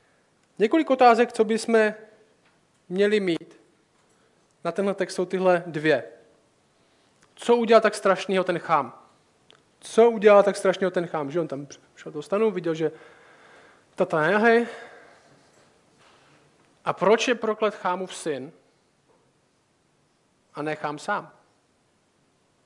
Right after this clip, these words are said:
Že jo? Chám tam přijde, vidí to, udělá teda tu špatnou věc a Noé řekne: "Tvůj syn, ať je proklet." A tohle dost vrtá všem možným komentátorům hlavu.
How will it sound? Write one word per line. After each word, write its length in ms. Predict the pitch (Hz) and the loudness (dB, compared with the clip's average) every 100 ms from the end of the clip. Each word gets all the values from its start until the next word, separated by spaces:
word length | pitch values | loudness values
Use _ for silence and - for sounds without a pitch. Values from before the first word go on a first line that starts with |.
| _ | _
Že 160 | 147 151 | -14 -10
jo? 140 | 143 113 _ _ _ _ _ | -10 -12 _ _ _ _ _
Chám 160 | - 147 | -12 -10
tam 120 | 123 | -12
přijde, 260 | - 180 | -10 -8
vidí 180 | 165 156 | -8 -10
to, 380 | 175 180 175 175 - - | -6 -2 -2 -4 -14 -14
udělá 200 | 156 147 | -10 -8
teda 140 | 147 | -10
tu 80 | 143 | -12
špatnou 360 | - 143 151 | -14 -10 -6
věc 340 | 143 165 180 - _ _ _ _ _ _ _ _ _ _ _ _ _ | -2 -2 -2 -6 _ _ _ _ _ _ _ _ _ _ _ _ _
a 80 | - | -12
Noé 160 | 147 143 | -6 -6
řekne: 240 | 143 139 | -6 -10
"Tvůj 240 | - 151 151 | -10 -8 -8
syn, 480 | - 175 151 113 - _ _ _ _ _ _ _ _ - | -4 -2 -4 -6 -16 _ _ _ _ _ _ _ _ -10
ať 160 | 147 143 | -8 -6
je 60 | |
proklet." 500 | 131 120 - - - _ _ _ _ _ _ _ _ _ _ _ _ _ _ _ _ _ _ _ _ _ _ _ _ _ _ _ - - | -8 -10 -14 -20 -20 _ _ _ _ _ _ _ _ _ _ _ _ _ _ _ _ _ _ _ _ _ _ _ _ _ _ _ -12 -4
A 80 | |
tohle 240 | 160 269 330 | 2 6 6
dost 400 | 190 226 - - | 10 10 10 6
vrtá 380 | 220 254 220 226 | 0 6 6 6
všem 220 | - 247 | 4 4
možným 360 | 247 226 247 | 6 4 2
komentátorům 640 | 226 226 220 220 220 233 240 | 0 0 4 4 4 0 4
hlavu. 340 | 240 330 254 | 8 8 6